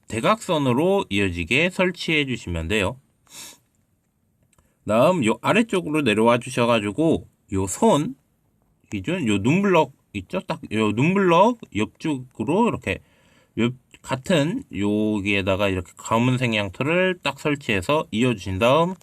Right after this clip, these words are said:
요 아래쪽을 이렇게 검은색 양털을 이용해서 채워주시면 되겠습니다. 다음 <clears throat> 요 검은색 양털 요 왼쪽에서 위로 한 칸,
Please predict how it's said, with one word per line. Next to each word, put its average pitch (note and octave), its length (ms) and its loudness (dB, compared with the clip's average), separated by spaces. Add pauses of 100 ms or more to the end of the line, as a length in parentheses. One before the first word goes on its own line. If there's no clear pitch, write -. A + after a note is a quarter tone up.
(340)
요 F#2+ 140 -4
아래쪽을 A#2 840 -2
이렇게 E2+ 240 -6
검은색 G#2+ 420 -2
양털을 F2+ 380 -2
이용해서 E2+ 760 -2
채워주시면 E3+ 640 -2
되겠습니다. F#2+ 560 -4 (920)
다음 E3 420 2 (2500)
<clears throat> - 420 0 (1300)
요 A#2+ 120 2
검은색 F#3 400 4
양털 E3 320 4
요 G#2 100 4
왼쪽에서 F#3+ 960 4
위로 G#2+ 240 2
한 G2 100 0
칸, E2 200 -8